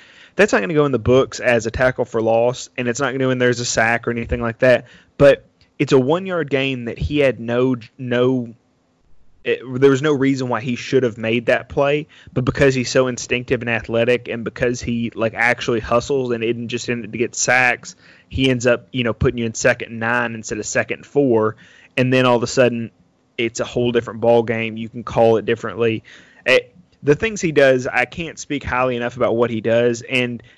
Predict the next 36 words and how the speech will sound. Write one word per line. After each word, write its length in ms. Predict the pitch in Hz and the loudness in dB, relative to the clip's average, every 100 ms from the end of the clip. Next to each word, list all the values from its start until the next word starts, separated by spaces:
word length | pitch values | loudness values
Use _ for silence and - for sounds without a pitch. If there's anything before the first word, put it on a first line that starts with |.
| - | 0
he 160 | - | 2
may 240 | 170 165 170 | 2 0 0
not 340 | 156 131 120 | 0 0 -2
be, 640 | 131 127 123 120 120 117 117 _ _ _ _ _ _ | 0 0 0 -2 -4 -8 -12 _ _ _ _ _ _
uh, 220 | - 71 60 | -20 -16 -6
I 120 | 101 | -2
guess, 200 | 123 120 | 0 0
a 80 | 127 | -2
Von 380 | 107 117 120 117 | 0 0 2 2
Miller 360 | 117 120 117 | 2 4 4
or 40 | 113 | 2
Khalil 420 | - 127 120 117 | -2 -2 2 2
Mack, 400 | 113 113 113 - | 2 2 2 0
like, 240 | 113 107 - - _ - | -2 -4 -8 -20 _ -2
level, 640 | 120 123 117 120 120 117 | 6 6 6 4 4 2
like, 340 | 113 - - | 0 -2 -8
disruptor, 800 | 117 113 - 113 113 - 156 165 - _ _ _ - | -6 -4 -2 -2 -2 -2 -4 -6 -10 _ _ _ -14
but 420 | 123 139 135 - _ _ _ _ _ _ - - | 2 4 6 2 _ _ _ _ _ _ -8 0
I 80 | |
would 140 | 156 170 | 2 4
also 240 | 185 170 | 2 0
say 300 | 147 151 143 | 0 2 2
that 240 | 127 123 - | 2 -2 0
I 120 | 131 | 0
would 340 | 139 127 107 | 0 -4 -4
rather 400 | 123 127 131 127 | 0 0 0 -2
him 360 | - - 131 123 | -2 -2 -2 -4
drop 260 | 123 117 | -4 -2
into 140 | 127 113 | -6 -6
coverage 400 | 123 117 117 110 | -6 -4 -4 -6
than 140 | 113 | -8
either 260 | 117 117 113 | -6 -2 -2
of 60 | |
those 200 | 110 110 | -2 -4
two 160 | - 107 | -6 -10
guys. 460 | - - - - | -10 -10 -10 -12